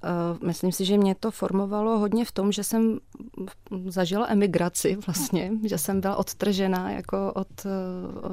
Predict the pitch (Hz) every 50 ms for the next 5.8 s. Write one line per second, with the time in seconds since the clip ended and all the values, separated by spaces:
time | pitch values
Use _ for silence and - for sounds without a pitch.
0 | 185 180 175 - - 180 185 190 208 190 190 185 190 190 196 196 196 - - 180
1 | 180 202 220 208 190 180 170 170 170 165 - - 240 240 - - - - - -
2 | - - - - - - - - - - 208 196 180 180 185 185 - - - 180
3 | - 214 208 - - - 185 170 202 202 208 220 - - - - - - - -
4 | - - 277 285 254 233 233 220 220 190 208 202 202 196 190 - - 175 170 -
5 | - - - - 185 185 202 214 196 170 165 170 - - 202 220